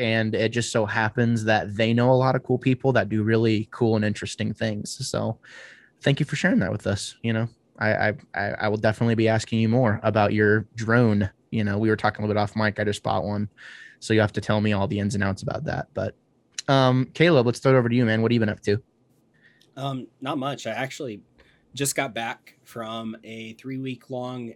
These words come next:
Speaker 2: trip. I'm finally getting to see a little bit of family.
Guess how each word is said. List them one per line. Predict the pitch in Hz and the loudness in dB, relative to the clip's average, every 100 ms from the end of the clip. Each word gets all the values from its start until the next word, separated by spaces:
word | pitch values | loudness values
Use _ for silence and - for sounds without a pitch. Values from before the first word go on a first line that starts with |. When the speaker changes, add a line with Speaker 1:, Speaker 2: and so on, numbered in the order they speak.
| _ | _
Speaker 2:
trip. | - 175 - _ _ | -10 -8 -8 _ _
I'm | - 110 104 | -18 -16 -14
finally | 123 123 113 | -12 -10 -10
getting | 113 - 113 | -12 -12 -14
to | |
see | 107 117 | -12 -12
a | 110 | -12
little | 110 104 | -14 -12
bit | 110 104 _ _ _ - | -10 -10 _ _ _ -18
of | - | -8
family. | 123 123 120 117 | -6 -6 -6 -10